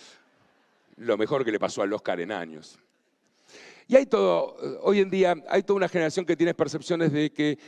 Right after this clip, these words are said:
eh, los Oscars se siguen viendo un montón, que, eh, el Super Bowl es el, el, la cosa de deportes más vista en el mundo. Y la verdad que eso ya no está sucediendo. Cada, que, todo el mundo se acuerda,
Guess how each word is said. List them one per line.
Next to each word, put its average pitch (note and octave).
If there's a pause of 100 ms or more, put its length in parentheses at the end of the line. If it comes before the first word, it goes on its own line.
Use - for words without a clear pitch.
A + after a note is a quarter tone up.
(160)
eh, A#2 (220)
los D3+
Oscars C3
se C3+
siguen C3
viendo B2
un C3
montón, D#3+ (240)
que, C#3+
eh, A#2
el C#3+
Super C3
Bowl D3
es C3
el, A2+
el, A2
la A2+
cosa D3
de B2
deportes C3
más C#3
vista C#3
en C#3
el C#3
mundo. C#3+ (220)
Y -
la F#3+
verdad G3
que F3+
eso E3+
ya E3
no D3
está B2
sucediendo. G2 (520)
Cada, D3
que, - (160)
todo F3+
el E3
mundo E3+
se D3+
acuerda, D3